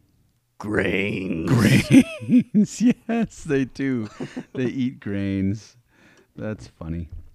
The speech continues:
Speaker 1: Did you do that one? I think you did that one a
Speaker 2: I
Speaker 1: while
Speaker 2: might
Speaker 1: back.
Speaker 2: have. I
Speaker 1: I
Speaker 2: might
Speaker 1: read
Speaker 2: have.
Speaker 1: it,
Speaker 2: I don't
Speaker 1: but I got
Speaker 2: remember
Speaker 1: a
Speaker 2: the
Speaker 1: kick
Speaker 2: jokes
Speaker 1: out of
Speaker 2: that I
Speaker 1: it.
Speaker 2: did, which I think in an episode past, I probably, um,
Speaker 1: Probably did.
Speaker 2: repeated one before.
Speaker 1: Yeah.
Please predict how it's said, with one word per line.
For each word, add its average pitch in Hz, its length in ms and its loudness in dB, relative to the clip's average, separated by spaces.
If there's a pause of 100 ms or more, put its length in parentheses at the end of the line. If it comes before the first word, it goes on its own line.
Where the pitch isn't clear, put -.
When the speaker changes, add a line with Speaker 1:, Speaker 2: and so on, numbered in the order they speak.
(220)
Speaker 1:
Did 127 160 0
you 131 60 -2
do 165 140 4
that 180 180 -2
one? 185 200 -2 (320)
I - 60 -6
think - 280 -2
you 302 60 0
did 165 200 0
that 151 180 0
one 107 140 0
a 98 40 2
Speaker 2:
I - 20 2
Speaker 1:
while 104 140 2
Speaker 2:
might - 80 -2
Speaker 1:
back. 98 120 -2
Speaker 2:
have. 147 200 -6 (180)
I - 60 -16
Speaker 1:
I - 20 -10
Speaker 2:
might 127 80 0
Speaker 1:
read 135 260 2
Speaker 2:
have. 165 120 2
Speaker 1:
it, 147 40 -4
Speaker 2:
I 156 60 0
don't - 120 0
Speaker 1:
but 120 60 -2
I 117 80 0
got 101 80 0
Speaker 2:
remember 98 140 0
Speaker 1:
a 98 40 -2
Speaker 2:
the 98 80 -2
Speaker 1:
kick 117 100 -2
Speaker 2:
jokes 101 100 -2
Speaker 1:
out - 80 -8
of - 40 -6
Speaker 2:
that 98 60 -4
I 95 40 -4
Speaker 1:
it. 90 60 -8
Speaker 2:
did, 98 160 -2
which 101 200 -10
I 90 160 -8
think - 320 -6
in 98 180 0
an 92 100 0
episode 90 440 -6
past, 87 440 -4 (540)
I 85 160 -8
probably, 80 960 -8
um, 67 480 -14
Speaker 1:
Probably 101 480 -4
did. - 200 -12
Speaker 2:
repeated 95 440 -8
one 117 260 -6
before. 143 400 -8
Speaker 1:
Yeah. 92 240 -2